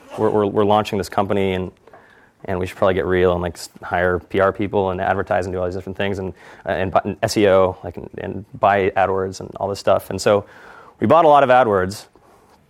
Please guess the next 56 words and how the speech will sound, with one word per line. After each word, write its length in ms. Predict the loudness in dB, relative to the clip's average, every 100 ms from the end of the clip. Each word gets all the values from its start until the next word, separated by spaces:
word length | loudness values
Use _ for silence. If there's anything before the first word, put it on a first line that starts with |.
| _ _ _ -10
Uh, 140 | -4 -2
we 60 | 0
spent 160 | 2
a 20 |
bunch 160 | 2 0
of 40 |
money 220 | 2 2 0
and 100 | 0
time 280 | 0 0
on 100 | -4
this, 260 | -6 -10 -16 _ _ _ -8 0
uh, 160 | 2
and, 260 | 2 0 -2
and 160 | -2
the 60 | 0
results 340 | 0 0 0
were 60 | -4
just 140 | -12
terrible. 400 | -4 -4 -2 -6 -10
You 100 | -8
know, 60 |
it 60 | -2
cost 160 | -2 0
us, 100 | -2
like, 140 | -4
five 300 | -2 0 2
hundred 240 | 2 0
or 80 | -2
a 40 | -2
thousand 300 | -2 -2 0
dollars 320 | 0 0 -4
to 180 | -2 -2
acquire 480 | 2 2 4 0 -4 -20 -20 -20 -20 -6
a 100 | 0
user 260 | 2 4
that 80 | 4
was 100 | 2
gonna 140 | 0 -4
pay 140 | -2
us 120 | -2
a 40 | -4
hundred 200 | -4 0
bucks, 320 | 0 0 -6
and 100 | -8
so, 320 | -4 -4 -4 -12 _ -14
um, 340 | -6 -4 -4 -8 _ -20 _ _ _ -20 -20 -2
very 200 | 2 2
clear 240 | 4 4
that 140 | 4 4
that 120 | 2
wasn't, 400 | 2 0 -4 0
uh, 340 | 4 4 2 0
that 180 | 0 2
wasn't 220 | 2 2
gonna 120 | 2
work. 280 | 4 2 -2